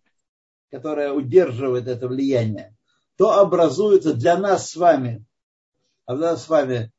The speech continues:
э, образуются, так бы, формы и образы и движения мира от творения к избавлению.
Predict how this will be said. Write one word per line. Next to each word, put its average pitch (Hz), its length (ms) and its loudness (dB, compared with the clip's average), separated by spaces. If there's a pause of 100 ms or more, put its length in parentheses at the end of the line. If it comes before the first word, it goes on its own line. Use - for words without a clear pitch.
(320)
э, 123 160 -6
образуются, 135 1300 0
так 131 200 -10
бы, 131 220 -2
формы 185 640 2
и 131 100 -6
образы 165 580 0
и 151 140 -6
движения 139 800 0
мира 143 540 2
от 131 240 -6
творения 135 760 -2
к - 80 -10
избавлению. 123 920 -2